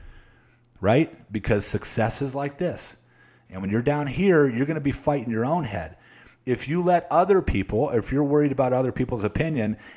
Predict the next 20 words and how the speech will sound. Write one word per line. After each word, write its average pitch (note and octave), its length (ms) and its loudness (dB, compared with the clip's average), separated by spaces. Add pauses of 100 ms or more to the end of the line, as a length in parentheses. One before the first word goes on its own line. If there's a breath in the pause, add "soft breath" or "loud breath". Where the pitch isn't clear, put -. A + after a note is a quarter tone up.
(100)
not C3 260 0
only F#3+ 240 -2
now C#3 560 -2
are A#2 120 -2
you A#2 180 -2
fighting B2+ 540 -2 (340 soft breath)
your B2 220 2
own D3 260 0
personal A#2 720 -2 (420 soft breath)
internal A#2+ 560 -2
battle, G#2+ 640 -2 (540 soft breath)
but A#2+ 220 0
now D3+ 320 -2
you're B2+ 180 -2
letting B2+ 380 -4
other E3+ 240 -2
people A#2+ 460 2
come B2+ 300 -4
in A#2 120 -2
there A#2 380 0